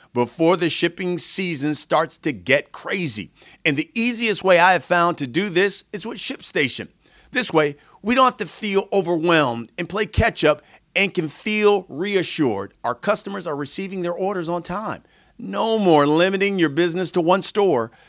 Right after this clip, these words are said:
ShipStation integrates with every platform, including Amazon, Etsy, eBay, Shopify, et cetera, making it easy to manage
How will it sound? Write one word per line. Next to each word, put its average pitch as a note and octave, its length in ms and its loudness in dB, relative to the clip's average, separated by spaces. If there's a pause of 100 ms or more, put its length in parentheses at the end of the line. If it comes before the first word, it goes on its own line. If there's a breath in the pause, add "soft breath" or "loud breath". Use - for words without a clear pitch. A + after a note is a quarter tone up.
ShipStation F3 640 -2
integrates F3 500 0
with D3 180 -8 (140)
every F#3 360 0
platform, D3 680 -4
including F#3 460 -6
Amazon, C3+ 560 0 (160)
Etsy, A#2 540 -2
eBay, D#3+ 480 -2
Shopify, G3+ 680 0 (120)
et G3+ 160 -10
cetera, F3 540 0 (280 loud breath)
making F#3 400 2
it G3+ 220 0
easy F#3+ 340 -2
to C#3 60 2
manage F3 400 0